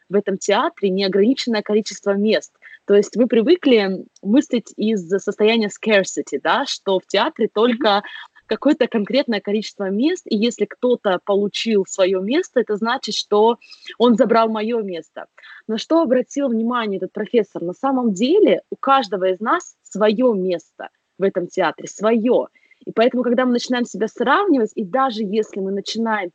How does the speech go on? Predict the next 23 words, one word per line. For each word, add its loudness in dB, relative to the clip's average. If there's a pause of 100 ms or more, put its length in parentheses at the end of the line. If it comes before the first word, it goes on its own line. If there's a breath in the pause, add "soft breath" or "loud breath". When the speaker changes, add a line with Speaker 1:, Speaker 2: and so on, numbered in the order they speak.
Speaker 1:
перенимать 2
чей-то 0
другой 2 (100)
путь, 4
стараемся -2
делать 2
как -2 (160)
он 2
или 0
как -6
она, 0 (380 loud breath)
есть 2
большая 0
вероятность, 0
что -2
мы 2
заберем 2
чье-то -2
место, -4 (120)
но -4
оно 2
не 4
наше. 2